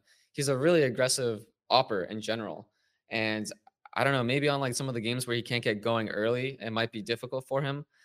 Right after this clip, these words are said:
But I know, like, when Cirque is on his game, he's going for all those aggro picks. He's,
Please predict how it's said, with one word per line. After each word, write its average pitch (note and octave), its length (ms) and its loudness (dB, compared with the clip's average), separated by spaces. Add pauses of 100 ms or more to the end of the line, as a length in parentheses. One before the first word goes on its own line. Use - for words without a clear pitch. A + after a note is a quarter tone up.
(200)
But A#2+ 80 6
I A#2+ 120 8
know, D#3 160 4
like, D3 160 10
when B2 100 0
Cirque C3+ 240 0
is A#2+ 100 -2
on B2 140 0
his G#2+ 140 -2
game, A#2+ 380 0
he's A#2 220 -6
going A#2+ 220 0
for - 140 -2
all C3 240 6
those B2 180 2
aggro A2+ 360 2
picks. A#2 200 -2
He's, B2 300 -6